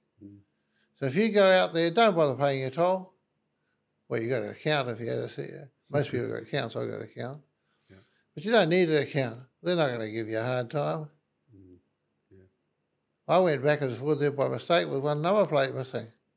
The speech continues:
Speaker 2: Uh, somebody hit my car and took the number plate off.
Speaker 1: Yeah.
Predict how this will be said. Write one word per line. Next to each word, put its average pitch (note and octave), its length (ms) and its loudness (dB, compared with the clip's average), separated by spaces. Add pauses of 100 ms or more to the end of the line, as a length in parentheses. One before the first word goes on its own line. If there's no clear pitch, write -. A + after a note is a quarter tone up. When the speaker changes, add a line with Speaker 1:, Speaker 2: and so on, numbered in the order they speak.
(800)
Speaker 2:
Uh, B2+ 120 -4
somebody A#2+ 300 -2
hit E3 120 -2
my C3 160 -6
car D3+ 240 0
and C3+ 80 -4
took D#3 160 -6
the D3+ 80 -4
number E3 240 -2
plate F3 160 2
off. A3 240 0 (540)
Speaker 1:
Yeah. F#2+ 80 -20